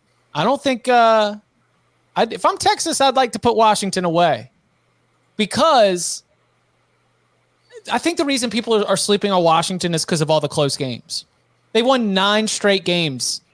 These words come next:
that were decided by ten points or less. That's bananas. I mean, it's, it is something that we have not seen in the modern era of college football, to be able to string together nine straight wins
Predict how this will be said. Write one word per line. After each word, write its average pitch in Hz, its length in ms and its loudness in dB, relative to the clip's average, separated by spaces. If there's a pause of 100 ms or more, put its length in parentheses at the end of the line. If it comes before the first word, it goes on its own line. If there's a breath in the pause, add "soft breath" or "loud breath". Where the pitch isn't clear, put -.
(240)
that 170 100 2
were 165 80 2
decided 165 480 0
by 151 140 0
ten 156 240 -4
points 147 280 -2
or 143 60 0
less. - 480 -4 (680)
That's - 100 -14
bananas. 233 880 0 (480)
I - 20 -4
mean, 220 220 4
it's, 269 180 -2 (220 loud breath)
it 240 140 0
is 330 100 2
something 262 320 0
that 208 480 2
we 208 320 0
have 226 220 0
not 214 220 0
seen 165 600 -2 (580)
in 185 100 2
the 185 80 2
modern 185 400 0
era 170 260 4
of 147 100 -2
college 156 320 0
football, 139 400 -2
to 135 80 -10
be 175 100 0
able 160 180 0
to - 40 -4
string 180 220 -2
together 160 300 0
nine 160 420 0
straight 170 400 0
wins 151 600 -2